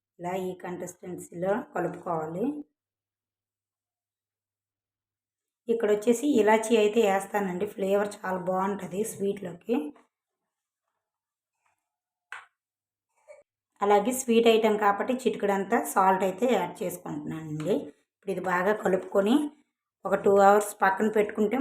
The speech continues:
మనకి చాలా బాగా వస్తాయండి. ఇప్పుడు మూత పెట్టుకొని పక్కన పెట్టుకుందాం. టూ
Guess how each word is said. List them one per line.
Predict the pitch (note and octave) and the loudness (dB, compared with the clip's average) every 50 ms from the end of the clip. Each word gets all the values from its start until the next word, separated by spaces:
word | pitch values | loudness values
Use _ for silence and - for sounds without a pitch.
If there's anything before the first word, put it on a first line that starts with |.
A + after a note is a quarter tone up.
| C4+ A#3+ | 4 4
మనకి | G#3 G3 - B3 B3+ D#4 - - _ _ _ - | 2 2 0 -2 -4 -4 -6 -10 _ _ _ -4
చాలా | - G3 G3 G3 F#3+ F#3+ | 0 2 2 6 6 6
బాగా | F#3+ F#3+ F#3+ G3 G3 F#3+ | 6 8 6 6 6 4
వస్తాయండి. | F3+ - - - G3 F3+ E3+ E3+ D#3+ D#3+ F3 G#3 B3 | 4 0 -4 -6 -4 -2 -2 -2 -2 0 0 0 0
ఇప్పుడు | A#3+ - F3+ F#3 F3+ | 0 -2 -4 -4 -2
మూత | F3 E3+ F3 - G3+ | -2 -4 -2 -2 -4
పెట్టుకొని | F#3+ F#3+ - - F#3+ A3+ B3 A#3+ G#3 | -4 -4 -4 -4 -2 0 2 2 2
పక్కన | F#3 - G3 G3 F#3 G3+ | 2 2 0 -2 0 -2
పెట్టుకుందాం. | F#3 - - - - E3 E3 E3+ G3+ C4 - - _ _ _ _ _ _ _ _ _ _ _ _ _ _ _ _ _ _ _ _ _ _ _ _ _ _ _ _ _ _ _ _ _ _ _ _ _ _ _ - | -2 -4 -8 -14 -10 -8 -6 -6 -6 -6 -8 -10 _ _ _ _ _ _ _ _ _ _ _ _ _ _ _ _ _ _ _ _ _ _ _ _ _ _ _ _ _ _ _ _ _ _ _ _ _ _ _ 4
టూ | B3+ | 6